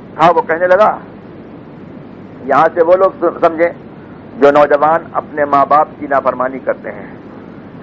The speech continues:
اور ماں باپ کو ستاتے ہیں، ماں باپ کو دکھ دیتے ہیں، ان لوگوں کو لیے جو ہے درس ہے۔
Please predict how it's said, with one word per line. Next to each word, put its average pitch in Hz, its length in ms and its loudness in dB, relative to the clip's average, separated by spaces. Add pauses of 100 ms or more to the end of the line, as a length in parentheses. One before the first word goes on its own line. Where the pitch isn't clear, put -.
اور 143 200 4
ماں 143 200 0
باپ 147 240 2
کو 147 100 -4
ستاتے 135 400 -4
ہیں، 123 160 -10 (920)
ماں 135 200 2
باپ 151 240 4 (1080)
کو 147 240 4 (320)
دکھ 180 220 2
دیتے 123 240 -2
ہیں، 101 140 -8 (960)
ان 151 140 6
لوگوں 165 340 6
کو 151 100 4
لیے 147 200 2
جو 147 100 2
ہے 147 80 4
درس 143 240 0
ہے۔ 107 120 -2